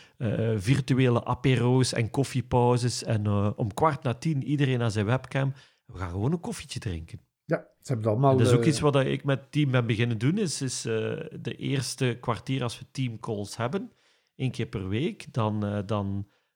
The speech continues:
Speaker 1: dan is het gewoon over koetjes en kalfjes en vooral over wie de mol is en, en dat soort
Speaker 2: Ja.
Speaker 1: zaken. Dat is, eh, ehm, maar gewoon die informele babbels. En dan kan dat wel, dat er eens een kind binnenkomt
Speaker 2: Maar
Speaker 1: en,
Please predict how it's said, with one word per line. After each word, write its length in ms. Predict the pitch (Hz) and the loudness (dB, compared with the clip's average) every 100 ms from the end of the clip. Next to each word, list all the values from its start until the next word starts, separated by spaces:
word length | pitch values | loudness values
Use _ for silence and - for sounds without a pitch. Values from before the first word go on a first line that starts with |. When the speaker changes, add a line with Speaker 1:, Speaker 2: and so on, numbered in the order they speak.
| _ | _
Speaker 1:
dan 160 | - 104 | -8 -4
is 120 | 113 | -4
het 80 | - | -2
gewoon 180 | 110 127 | -2 0
over 200 | 123 107 | -2 -4
koetjes 320 | 143 - 110 | -6 -6 -4
en 160 | 104 | -4
kalfjes 420 | 92 - 170 - 139 | -4 -8 -8 -10 -8
en 120 | 117 | -6
vooral 260 | 104 110 | -6 -4
over 260 | 107 98 107 | -4 -4 -6
wie 100 | 95 | -6
de 80 | 92 | -6
mol 280 | 87 101 139 | -6 -4 -4
is 180 | 156 - | -4 -6
en, 300 | 110 98 - | -6 -6 -8
en 140 | 98 | -8
dat 200 | - - | -10 -10
soort 160 | - - | -6 -6
Speaker 2:
Ja. 60 | |
Speaker 1:
zaken. 440 | - 156 160 - 139 | -4 -6 -6 -6 -6
Dat 200 | 151 110 | -6 -4
is, 200 | 104 - | -4 -4
eh, 80 | 113 - _ - - - - - | -8 -10 _ -20 -20 -20 -20 0
ehm, 500 | 113 110 104 101 101 - _ _ _ _ _ _ _ | 4 6 6 4 -2 -6 _ _ _ _ _ _ _
maar 180 | 127 110 | -4 -2
gewoon 320 | 104 113 139 | 0 2 4
die 100 | 151 | 4
informele 460 | 139 135 135 127 117 | 2 2 2 2 2
babbels. 360 | 101 110 120 - | 2 -2 -4 -4
En 280 | 123 120 110 | -2 0 0
dan 280 | 120 139 135 | 0 0 0
kan 240 | 135 147 | 2 2
dat 220 | 131 123 | 2 0
wel, 260 | 107 117 135 | 0 0 2
dat 180 | 120 127 | 0 0
er 60 | |
eens 100 | 117 | 0
een 180 | 110 104 | 0 -2
kind 320 | - 127 113 | 0 0 0
binnenkomt 640 | 95 113 - 135 123 120 - | 0 2 2 2 2 2 -2
Speaker 2:
Maar 80 | |
Speaker 1:
en, 100 | 120 | -2